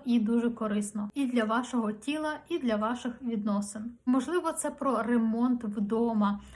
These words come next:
Можливо, ви разом захочете зробити вдома ремонт, покращити ваш затишок. Або це може казати і про спільний бізнес. Можливо, ви з вашим партнером будете починати разом якусь справу,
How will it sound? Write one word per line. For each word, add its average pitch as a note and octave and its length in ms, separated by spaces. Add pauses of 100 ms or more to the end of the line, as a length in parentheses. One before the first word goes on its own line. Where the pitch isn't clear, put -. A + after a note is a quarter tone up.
Можливо, C4 440
ви B3+ 180
разом B3 360
захочете A#3+ 580
зробити A#3 460
вдома A3 400
ремонт, A3 600 (160)
покращити B3+ 640
ваш A#3 300
затишок. G#3+ 840 (840)
Або B3+ 440
це E4 220
може E4 300
казати D#4 580
і C#4+ 100
про C4+ 260
спільний B3+ 560
бізнес. A3 580
Можливо, C4+ 480
ви B3+ 200
з - 60
вашим B3+ 380
партнером A3 720 (420)
будете C#4+ 380
починати A#3+ 760
разом A#3+ 400
якусь A3+ 540
справу, G#3 720